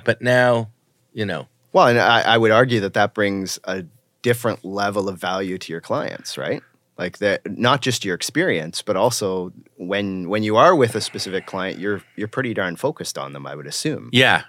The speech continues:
Speaker 1: and that's the other thing is I don't take on, like, forty acts. Like,
Speaker 2: Yeah.
Speaker 1: that's not how I work.
Speaker 2: Yeah, yeah.
Speaker 1: So, um, because I,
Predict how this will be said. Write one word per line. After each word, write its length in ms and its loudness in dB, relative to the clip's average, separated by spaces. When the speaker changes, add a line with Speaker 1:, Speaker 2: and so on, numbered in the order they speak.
Speaker 1:
and 160 4
that's 180 4
the 80 4
other 140 8
thing 240 0
is 120 -2
I 120 4
don't 280 0
take 280 0
on, 200 0
like, 160 -4
forty 440 0
acts. 520 0
Like, 100 -2
Speaker 2:
Yeah. 80 -2
Speaker 1:
that's 200 -6
not 180 2
how 200 0
I 100 0
work. 420 -4
Speaker 2:
Yeah, 100 -6
yeah. 80 -8
Speaker 1:
So, 540 -4
um, 580 -4
because 400 -2
I, 260 2